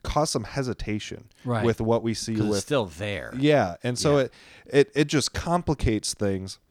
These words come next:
Speaker 1: And that's w-, one of the reasons, there's many different ones, that just really makes it hard, because if I think about a scenario where someone is being patient and loving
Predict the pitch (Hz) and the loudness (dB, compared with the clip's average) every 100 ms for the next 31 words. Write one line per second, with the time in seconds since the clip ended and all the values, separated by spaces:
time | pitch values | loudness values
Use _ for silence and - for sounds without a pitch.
0 | _ _ _ _ _ _ _ - - 117 | _ _ _ _ _ _ _ -20 -8 -2
1 | 117 104 123 139 - - - 120 - 107 | 0 2 4 2 0 -6 -6 -8 -8 -14
2 | - 120 135 156 139 101 98 92 95 107 | -10 -2 0 2 2 2 2 -2 -4 -2
3 | 98 104 110 110 98 92 98 87 92 92 | -2 -2 -2 -2 -4 -6 -8 -6 -6 -8
4 | 120 107 110 98 _ _ 113 123 - 113 | -8 -2 -2 -2 _ _ -6 -4 -6 -6
5 | 110 127 147 131 120 120 101 - - 135 | 0 2 2 0 -2 -4 -6 -8 -2 0
6 | 139 110 110 113 107 - - - - - | 0 -2 0 2 2 -2 -10 -20 -20 -4
7 | - 113 131 147 135 131 123 113 107 - | 0 4 4 2 0 0 4 4 4 0
8 | 110 110 110 110 104 101 - - 113 117 | -2 -2 0 2 2 0 0 0 0 0
9 | 117 113 113 110 104 98 107 98 - 117 | 0 0 0 -2 -2 -2 -6 -2 0 0
10 | 117 139 123 113 107 98 87 85 85 | 0 -4 -4 -4 0 2 2 -2 -8